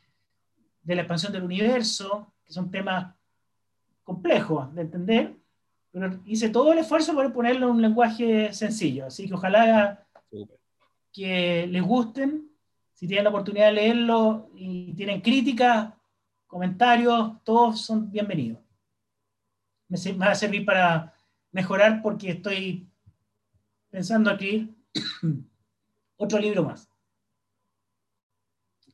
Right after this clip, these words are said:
Speaker 1: Gracias, profesor.
Speaker 2: Apoyamos aquí también el, la divulgación científica totalmente. Profesor,
Speaker 1: Estamos
Speaker 2: y
Speaker 1: aquí preparados para el eclipse, ¿ah?
Speaker 2: Eso, eso mismo le iba a preguntar.
Speaker 1: Este libro
Speaker 2: ¿Cómo?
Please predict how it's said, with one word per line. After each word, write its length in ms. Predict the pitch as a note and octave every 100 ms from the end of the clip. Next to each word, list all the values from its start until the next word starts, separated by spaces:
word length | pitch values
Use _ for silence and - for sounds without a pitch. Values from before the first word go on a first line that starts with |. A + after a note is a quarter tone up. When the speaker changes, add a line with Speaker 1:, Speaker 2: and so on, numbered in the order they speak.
| _ - - _ _
Speaker 1:
Gracias, 320 | - F#3+ A3 F3+
profesor. 580 | G#3 G3+ G3+ G#3+ D3+ C#3 _ _ _ - D3+ -
Speaker 2:
Apoyamos 600 | D3+ C#3+ D3 E3 E3+ D#3+
aquí 180 | D3 D3+
también 340 | D3+ D3+ D#3
el, 240 | C#3+ B2+ A#2 _ _ -
la 100 | D3
divulgación 720 | C#3 C3+ C3 - D#3 C#3 A#2+
científica 800 | A2 - - D3+ - B2+ B2 A#2+
totalmente. 680 | - B2+ D3 D3 A#2 - A2 _ _ _ _ _ _
Profesor, 400 | D3 D#3+ E3+ A3 - _
Speaker 1:
Estamos 220 | G#3 A3
Speaker 2:
y 40 | G#3
Speaker 1:
aquí 140 | G#3+
preparados 440 | A3+ A3 A3 B3 A3+
para 220 | G#3+ G3+
el 80 | F#3+
eclipse, 480 | - E4 A3+ G3+
¿ah? 260 | F3+ C4 C4
Speaker 2:
Eso, 220 | A3+ - -
eso 180 | F#3+ G#3
mismo 160 | A3+
le 120 | A#3 A#3+
iba 80 |
a 20 | A#3
preguntar. 480 | A3+ A3+ - D#3+ B2
Speaker 1:
Este 260 | - -
libro 280 | B3+ C#4+ G#3+
Speaker 2:
¿Cómo? 80 | A#3